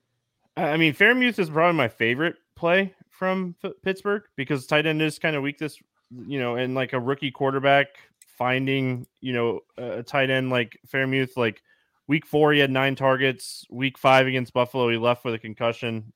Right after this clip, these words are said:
Um, came back after the concussion, missing week six, and against Miami, he had nine targets. Like, rookie quarterback looking for easy throws, and, and, like, that's what a tight end like Freiermuth kind of provides. So, um,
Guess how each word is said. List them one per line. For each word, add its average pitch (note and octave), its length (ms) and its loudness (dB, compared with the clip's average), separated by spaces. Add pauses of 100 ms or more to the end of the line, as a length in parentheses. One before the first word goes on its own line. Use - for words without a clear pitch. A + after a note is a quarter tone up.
Um, G2+ 440 -8 (460)
came D3 220 -2
back C3 300 4
after C3+ 260 2
the B2+ 80 -6
concussion, B2+ 480 -4
missing B2 240 -6
week B2 160 -8
six, B2 320 -6
and G#2+ 260 -8
against A#2+ 360 -8
Miami, A#2+ 300 0
he A#2 40 2
had A2 140 2
nine G#2+ 280 0
targets. A#2+ 440 -2
Like, A2 180 -2 (160)
rookie D#3 280 -4
quarterback A2+ 560 0 (100)
looking B2+ 340 -6
for C3 380 0 (500)
easy F3 460 -4
throws, D3 720 0
and, B2 260 -4
and, C3 180 -6
like, B2+ 180 -6
that's C#3 200 0
what C#3+ 120 -2
a B2+ 60 0
tight C3 260 2
end B2 140 -2
like A#2 200 -4
Freiermuth A#2+ 400 -8
kind A#2 220 -4
of A2 120 -8
provides. G#2+ 600 0
So, G#2 380 -4 (720)
um, G#2+ 500 -2